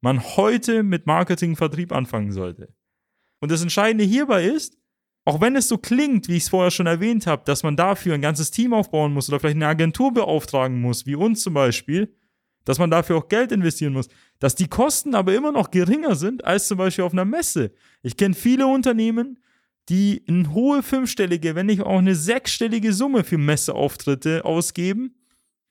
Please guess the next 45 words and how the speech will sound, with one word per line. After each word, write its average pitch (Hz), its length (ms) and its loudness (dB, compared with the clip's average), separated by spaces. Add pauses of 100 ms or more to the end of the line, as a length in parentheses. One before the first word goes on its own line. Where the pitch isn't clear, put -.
(180)
und 208 160 2
sich 214 100 0
dann 262 200 2
darüber 208 320 0
aufregen, 180 540 0
dass 190 180 -2
sie - 120 -2
online 202 360 2
mal 180 160 2
einen 180 100 2
fünfstelligen 170 460 0
Betrag 240 360 0
investieren 147 500 0
müssen, 156 380 -4 (640)
was 190 180 2
sich 196 140 -2
vielleicht 165 260 0
übers 165 260 2
Jahr 226 220 2
gesehen 185 440 0
zehn 269 440 2
oder 170 300 2
hundertfach 220 500 0
mal 165 180 2
mehr 160 180 2
lohnt 196 260 0
als 185 160 -2
die 190 100 -4
Messe, 208 320 2
wo 180 80 0
man 175 160 -2
immer 196 180 2
die 180 140 -4
gleichen 190 480 2 (220)
Visitenkarten 175 640 0
sammelt. 104 440 -2 (380)
Hand 233 180 0
aufs 202 200 0
Herz, 220 260 -2
man 147 180 -2
geht 262 240 0
ja 240 100 2
auf 202 160 0
eine 175 100 2
Messe, 220 580 -2